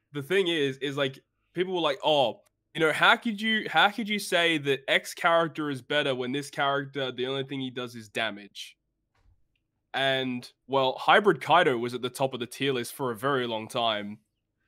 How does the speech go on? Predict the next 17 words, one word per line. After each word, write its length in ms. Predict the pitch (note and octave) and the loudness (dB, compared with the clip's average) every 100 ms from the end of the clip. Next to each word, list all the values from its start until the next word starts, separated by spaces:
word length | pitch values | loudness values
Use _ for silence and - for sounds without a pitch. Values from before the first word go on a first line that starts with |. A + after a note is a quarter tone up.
| _ - | _ -6
and 120 | C3+ | -2
all 120 | C#3 | 0
he 140 | C#3 D3+ | 0 0
did 140 | B2 | -2
was 160 | A2+ G#2 | -6 -6
damage. 520 | G#2+ G#2 G#2 G2 - _ _ _ _ _ _ - | -4 -4 -6 -12 -16 _ _ _ _ _ _ -8
You 100 | C3+ | -2
gotta 200 | E3+ C3+ | 0 -2
say, 320 | - C#3 B2 | -2 -2 -2
man, 340 | A#2 A2 A2 B2 | -4 -8 -8 -10
what 260 | C#3 G3+ | -4 -2
this 180 | G3+ F3+ | 0 -2
guy 200 | E3+ C#3 | -2 -2
does 420 | A2+ A#2+ G#2+ G#2+ | -2 -4 -4 -8
is 260 | - B2 A2+ - | -12 -12 -12 -8
absolutely 920 | C#3+ D#3 - E3 D3+ C3 A#2+ B2+ A2 | -6 -6 -10 -10 -8 -8 -8 -10 -10
incredible. 920 | A2 - _ - B2 B2 A#2+ G2+ G2 | -14 -18 _ -10 -6 -6 -6 -10 -16